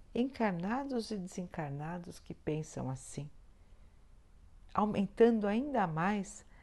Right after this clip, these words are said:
esta sensação ruim do mau pensamento. E a sensação ruim que sentimos quando temos um mau pensamento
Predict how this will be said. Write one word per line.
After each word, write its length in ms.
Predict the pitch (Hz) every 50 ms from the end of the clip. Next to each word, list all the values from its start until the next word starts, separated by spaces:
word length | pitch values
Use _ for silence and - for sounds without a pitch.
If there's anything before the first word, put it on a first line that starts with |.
| - - -
esta 340 | - 254 240 - - 226 214
sensação 760 | - - - 220 214 - - - 185 180 - - - 202 202
ruim 680 | 190 190 196 202 208 196 190 202 220 240 233 185 156 - - - - - - - - - - - -
do 180 | 156 180 208
mau 360 | 185 165 151 151 156 165 165 - -
pensamento. 920 | - 160 156 151 - - 143 131 120 117 117 113 113 - - - - - - - - - - - - - - - - - - - - - - - - - -
E 120 | - 190 208
a 80 | 214
sensação 680 | - - 226 220 220 - - 196 190 - - 202 185
ruim 400 | 165 160 156 151 160 180 202 202
que 160 | 190 - 151 151
sentimos 800 | - - 131 131 131 - - - 170 185 170 143 117 120 - -
quando 320 | - - 165 160 151 143
temos 480 | - - 170 170 165 143 135 135 - 135
um 60 | 131
mau 240 | 127 135 131 135 135
pensamento 880 | - - 123 127 - - - - 113 127 151 185 190 185 - - -